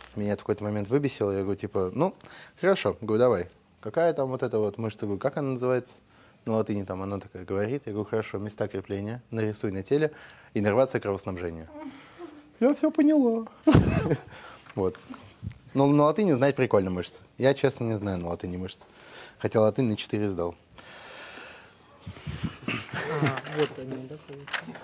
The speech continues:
Speaker 1: Да.
Speaker 2: Сюда под колено.
Speaker 1: Вот это в толще мышц. Вот у нас широкая фасция бедра. Вот они здесь под фасцией,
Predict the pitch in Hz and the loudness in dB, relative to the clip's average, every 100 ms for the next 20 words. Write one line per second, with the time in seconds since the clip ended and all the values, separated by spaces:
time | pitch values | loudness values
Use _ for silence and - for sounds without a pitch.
0 | - - 110 - - 156 - - - - | -6 2 2 2 -8 -10 -14 -16 -4 4
1 | 127 107 104 - 123 110 131 180 202 - | 4 6 2 4 4 4 2 4 2 -2
2 | - 117 98 101 98 - 107 104 95 104 | -4 0 0 0 0 4 4 4 2 0
3 | - 107 123 147 180 185 - _ _ _ | 2 0 4 4 4 2 -4 _ _ _
4 | - - - - - 101 98 95 95 92 | -20 -20 -20 -20 -2 2 2 2 -2 -2
5 | 95 - 95 - 156 180 - 147 143 | -2 -2 -6 2 2 2 0 0 0